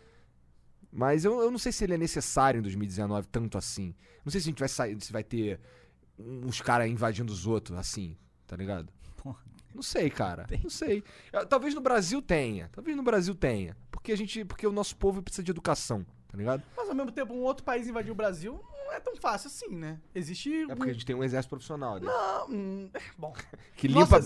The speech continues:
Speaker 1: pra
Speaker 3: exército
Speaker 1: caralho,
Speaker 3: não é
Speaker 1: eu tava lá.
Speaker 3: profissional, né?
Speaker 1: Eu tava
Speaker 3: Tá
Speaker 1: lá.
Speaker 3: ligado?
Speaker 1: Eu sou
Speaker 3: Mano,
Speaker 1: foda, limpo o
Speaker 3: se
Speaker 1: banheiro
Speaker 3: os
Speaker 1: como
Speaker 3: Estados Unidos
Speaker 1: ninguém.
Speaker 3: quiser destruir o Brasil, ele destrói em dois segundos.
Speaker 2: Mas também não interessa, né? Porque
Speaker 3: É.
Speaker 2: aí tem a relação comercial
Speaker 3: Sim,
Speaker 2: e et cetera.
Speaker 3: exatamente.
Speaker 2: E tá no mesmo bloco também, pros Estados
Speaker 1: É,
Speaker 2: Unidos
Speaker 1: então, e por
Speaker 2: interessa
Speaker 1: que
Speaker 2: ter o
Speaker 1: que
Speaker 2: Brasil como aliado.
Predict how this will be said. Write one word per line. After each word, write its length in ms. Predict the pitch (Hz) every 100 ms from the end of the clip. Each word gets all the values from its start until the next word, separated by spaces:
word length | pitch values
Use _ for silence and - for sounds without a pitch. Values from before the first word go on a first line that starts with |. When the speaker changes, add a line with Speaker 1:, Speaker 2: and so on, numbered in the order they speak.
| 180
Speaker 1:
pra 60 | 233
Speaker 3:
exército 100 | -
Speaker 1:
caralho, 300 | 202 160 143
Speaker 3:
não 40 |
é 20 |
Speaker 1:
eu 40 | 165
tava 240 | 175 175
lá. 120 | 147 123
Speaker 3:
profissional, 300 | 254 247 202
né? 260 | 196 202
Speaker 1:
Eu 80 | 139
tava 180 | 160 156
Speaker 3:
Tá 80 | 143
Speaker 1:
lá. 80 |
Speaker 3:
ligado? 260 | 117 226 -
Speaker 1:
Eu 40 | 117
sou 160 | 156
Speaker 3:
Mano, 120 | 240
Speaker 1:
foda, 260 | 175 143 120
limpo 200 | 131 143
o 20 |
Speaker 3:
se 40 | 127
Speaker 1:
banheiro 200 | 143 147
Speaker 3:
os 40 |
Speaker 1:
como 140 | - 151
Speaker 3:
Estados 60 |
Unidos 200 | 131 107
Speaker 1:
ninguém. 140 | 92 269
Speaker 3:
quiser 160 | 277
destruir 260 | 269 - 277
o 20 |
Brasil, 300 | 269 254 233
ele 60 | 302
destrói 400 | - - 659 214
em 200 | 165 170
dois 200 | 185 226
segundos. 360 | - 466 415 185
Speaker 2:
Mas 180 | 165
também 220 | 143 120 117
não 60 |
interessa, 500 | 117 208 180 160 -
né? 160 | 110 139
Porque 220 | 120 -
Speaker 3:
É. 140 | 104 104
Speaker 2:
aí 80 |
tem 200 | - 117
a 40 | 104
relação 280 | 101 98 98
comercial 600 | 107 120 - 151 131 113
Speaker 3:
Sim, 60 |
Speaker 2:
e 60 | 104
et 80 | 202
cetera. 160 | 196 -
Speaker 3:
exatamente. 260 | 113 107
Speaker 2:
E 0 |
tá 100 | 143 139
no 60 |
mesmo 280 | 127 123 147
bloco 460 | 147 143 139 - 117
também, 280 | 117 113 110
pros 140 | 104
Estados 200 | - 110
Speaker 1:
É, 40 | 113
Speaker 2:
Unidos 100 | 240
Speaker 1:
então, 100 | 208
e 20 |
por 80 | 208
Speaker 2:
interessa 200 | - 120
Speaker 1:
que 40 | 143
Speaker 2:
ter 60 |
o 40 | 131
Speaker 1:
que 40 |
Speaker 2:
Brasil 260 | 127 117 127
como 200 | 135 127
aliado. 520 | 127 120 120 120